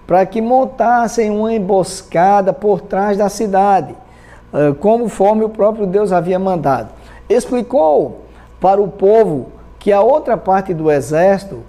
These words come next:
iria enfrentar as tropas de Ai, e quando estas saíssem da cidade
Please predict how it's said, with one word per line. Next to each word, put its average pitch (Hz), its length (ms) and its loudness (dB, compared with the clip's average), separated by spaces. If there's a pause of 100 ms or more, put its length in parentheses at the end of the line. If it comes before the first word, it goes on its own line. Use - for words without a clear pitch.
(300)
iria 220 640 2
enfrentar 208 760 0
as 175 100 -4
tropas 165 400 -2
de 139 180 -2
Ai, 165 240 2 (260)
e 202 120 0
quando 285 600 0
estas 196 420 2
saíssem 190 840 -2 (100)
da 147 200 -2
cidade 160 720 0